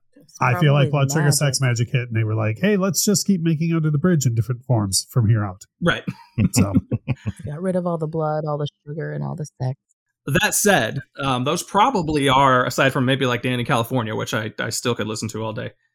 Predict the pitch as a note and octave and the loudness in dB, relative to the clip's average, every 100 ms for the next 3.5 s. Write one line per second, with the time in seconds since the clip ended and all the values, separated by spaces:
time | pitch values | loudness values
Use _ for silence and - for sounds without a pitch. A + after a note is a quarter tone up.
0 | _ - D4+ E4+ - A#3 G3 F#3 F3+ D3+ | _ -6 -4 -4 2 4 4 2 0 0
1 | D3 C#3 D#3 - F3 E3+ F3 F#3 - G3+ | 0 0 0 -2 -2 -2 -2 -4 -4 -4
2 | A3 G3+ C3 B2 D3+ D3+ D#3+ D#3 C#3 C3 | -4 -4 -4 -2 0 0 -2 0 -2 -2
3 | C3+ C3+ B2+ A#2 | -2 -2 -2 -4